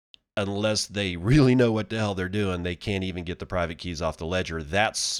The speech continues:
why we have hardware wallets. But still, it's not a question of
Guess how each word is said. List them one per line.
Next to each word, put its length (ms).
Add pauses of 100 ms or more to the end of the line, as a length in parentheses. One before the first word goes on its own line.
why 360
we 160
have 240
hardware 400
wallets. 420 (360)
But 180
still, 480
it's 180
not 220
a 60
question 420
of 140